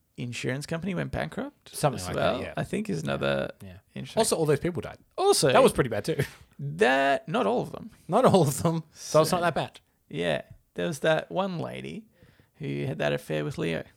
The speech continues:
Speaker 1: <laughs> Uh, today, when the Titanic rammed an iceberg, William Murdoch, the officer in charge, was port-, portrayed in the film as shooting a passenger and then committing suicide. In reality,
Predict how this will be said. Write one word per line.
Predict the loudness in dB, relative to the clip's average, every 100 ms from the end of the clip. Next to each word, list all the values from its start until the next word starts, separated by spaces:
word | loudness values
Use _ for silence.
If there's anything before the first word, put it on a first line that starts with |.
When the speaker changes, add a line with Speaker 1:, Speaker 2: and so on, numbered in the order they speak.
| -4
Speaker 1:
<laughs> | -2 0 -2 -2 -6 -8 -20 -20 -20 -20 _ _ _ _ -8 -6 -6 -10 -16 -20 -20 2
Uh, | 6 8 8 8 8 8 8 8 8 6 4 0 _ _ _ _ _ _ _ -20
today, | 4 8 10 10 10 10
when | 8 6
the | 4
Titanic | 4 6 4
rammed | 4 2 0
an | -2
iceberg, | -2 0 -2 -2 -4
William | 2 4 4 4 6 6 8
Murdoch, | 8 8 6 2 0 -6
the | -4
officer | -2 -4 -4 -2
in | -2
charge, | 0 4 4 4 -2 -18 -6
was | 0 2
port-, | 2 0 -4 _ 2
portrayed | 2 2 0 2 2 0 -2
in | -4
the | -6
film | -4 -2 -2 -2 -2
as | -2
shooting | 0 0 0 0
a |
passenger | -2 -2 -4 -4 -2 0 0 -2 -14
and | -6 -2
then | 0 0
committing | 0 -2 -2
suicide. | -2 0 0 0 -4 -6 _ _ -18 -4
In | 2
reality, | 6 6 6 4 2 -2